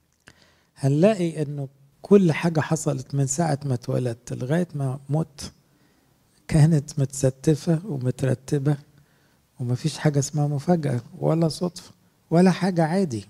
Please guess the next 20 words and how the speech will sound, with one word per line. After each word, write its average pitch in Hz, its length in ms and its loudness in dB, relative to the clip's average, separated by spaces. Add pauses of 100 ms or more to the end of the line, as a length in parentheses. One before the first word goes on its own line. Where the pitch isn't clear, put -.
(380)
كل 170 280 2
يوم 151 400 2 (560)
هدية 147 420 6
من 135 160 -2
ربنا، 135 600 -4
وكل 135 420 2
نفس 143 500 6
هدية 127 240 0
من 123 240 -4
ربنا، 139 640 0 (320)
كل 131 280 0
شخص - 440 -2
هدية 135 380 0
من 127 220 -8
ربنا، 131 520 -4
كل 302 200 -8
حاجة. - 380 -10 (1500)
لكن 151 280 6
الواحد 175 440 4
كان 175 420 4